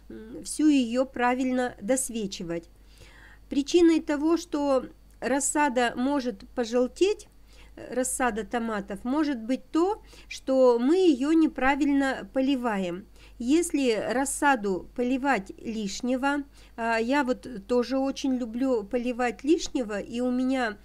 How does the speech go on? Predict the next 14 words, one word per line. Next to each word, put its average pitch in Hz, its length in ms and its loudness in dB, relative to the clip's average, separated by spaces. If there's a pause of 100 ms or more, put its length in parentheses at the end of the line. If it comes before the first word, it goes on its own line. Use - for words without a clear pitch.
(280)
в 214 100 -10
некоторых 233 800 -2
ящиках 240 760 -6
с - 140 -14
рассадой 269 720 -4 (300)
есть, 262 420 -4
э, 196 300 0
верхушки 240 640 -4
листьев, 285 520 0 (380)
э, 233 160 -10
бледно-зелёные. 254 2000 2 (380)
Э, 208 200 -10
это 247 920 2
от 269 360 0